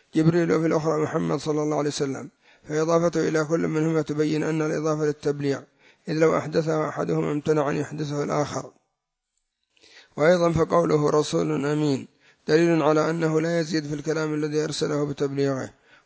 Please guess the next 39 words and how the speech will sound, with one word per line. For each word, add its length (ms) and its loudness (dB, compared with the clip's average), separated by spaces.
ولا 180 2
ينقص 300 0
منه 320 2
أيضا، 260 0
فإن 260 0
الله 240 0
قد 100 -4
كفر 460 -4
من 180 -4
جعله 520 -2
قول 180 -2
البشر، 500 -4
ومحمد 560 0
صلى 240 0
الله 160 0
عليه 100 0
وسلم 340 -2
بشر، 300 0
فمن 280 -2
جعله 500 0
قول 140 0
محمد 520 0
بمعنى 400 2
أنه 340 0
أنشأه 340 -2
فقد 280 -2
كفر، 400 0
ولا 220 4
فرق 280 2
بين 200 2
أن 240 0
يقول 460 2
هو 180 0
قول 400 2
بشر 400 0
أو 120 0
جني 400 -2
أو 100 -2
ملك. 260 -2